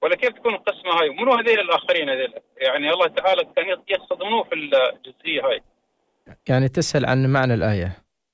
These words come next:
Speaker 1: المعنى الآية ومن المقصود فيهم؟ ومن المقصود فيهم؟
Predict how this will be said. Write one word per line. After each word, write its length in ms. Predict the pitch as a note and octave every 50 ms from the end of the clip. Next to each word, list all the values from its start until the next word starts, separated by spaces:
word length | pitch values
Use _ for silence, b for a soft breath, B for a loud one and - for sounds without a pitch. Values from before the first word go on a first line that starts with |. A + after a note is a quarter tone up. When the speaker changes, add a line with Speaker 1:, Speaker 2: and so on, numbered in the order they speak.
| _ -
Speaker 1:
المعنى 320 | E3 F3 F#3+ G3+ G3 G#3 G3+
الآية 480 | F#3+ E3 D#3+ F3 G3+ A3+ A#3 A#3 A#3+ A#3 G#3+ F#3+ - -
ومن 300 | E3 E3 G3+ A3+ C4 B3+
المقصود 500 | B3+ A#3 A3+ G#3+ - - A#3+ A#3+ G3+ - - _
فيهم؟ 260 | F3 F3 D3+ B2+ A2+ - _ _ _ _ _ _ _ _ _ _ _ _ _ _ _
ومن 180 | - F#4 G#4 A3+
المقصود 320 | A3 G3+ - - - - -
فيهم؟ 220 | - D#3 C#4 -